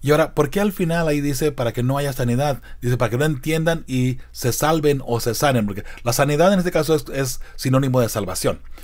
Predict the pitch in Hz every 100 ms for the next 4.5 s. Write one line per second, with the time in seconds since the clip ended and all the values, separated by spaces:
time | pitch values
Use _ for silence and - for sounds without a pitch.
0 | - - - - - 123 120 127 123 214
1 | 214 - 143 131 120 120 110 110 170 170
2 | 170 143 123 117 104 95 - - - 87
3 | 82 78 85 98 208 175 131 131 - -
4 | 104 117 127 139